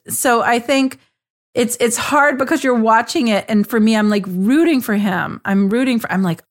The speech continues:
uh, you know, look at him and he's standing up to, like, Putin and his wife is standing by his side. And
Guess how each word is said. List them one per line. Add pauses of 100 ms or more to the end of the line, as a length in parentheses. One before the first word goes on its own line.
uh,
you
know,
look
at
him
and
he's
standing
up
to,
like,
Putin
and
his
wife
is
standing
by
his
side.
And